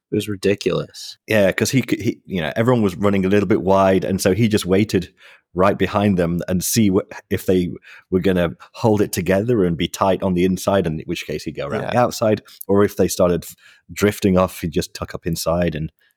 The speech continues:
Speaker 2: he was past them every, any, every corner, just
Speaker 3: He could go
Speaker 2: easy
Speaker 3: anywhere
Speaker 2: mode.
Speaker 3: he wanted, yeah. He could get the power down, he could do whatever he wanted, yeah.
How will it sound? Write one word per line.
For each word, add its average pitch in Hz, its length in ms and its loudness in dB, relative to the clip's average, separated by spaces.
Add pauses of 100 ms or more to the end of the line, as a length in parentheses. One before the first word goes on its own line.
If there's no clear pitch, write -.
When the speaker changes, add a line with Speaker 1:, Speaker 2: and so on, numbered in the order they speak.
(240)
Speaker 2:
he 92 80 0
was 90 100 2
past - 300 -6
them 80 120 -2
every, 82 280 0
any, 87 260 0
every 95 220 2
corner, 73 400 -2
just - 200 -2 (240)
Speaker 3:
He 143 140 -2
could 139 180 0
go 110 240 2
Speaker 2:
easy 113 160 2
Speaker 3:
anywhere 110 180 2
Speaker 2:
mode. 110 80 0
Speaker 3:
he 107 60 -2
wanted, 107 420 -2
yeah. - 320 -4
He 139 80 -10
could - 140 -6
get - 160 -4
the - 80 -8
power 107 340 -2
down, 104 340 -2
he 104 80 -10
could - 120 -14
do 110 140 -6
whatever 107 260 -4
he 104 80 -8
wanted, 110 420 -12
yeah. - 240 -10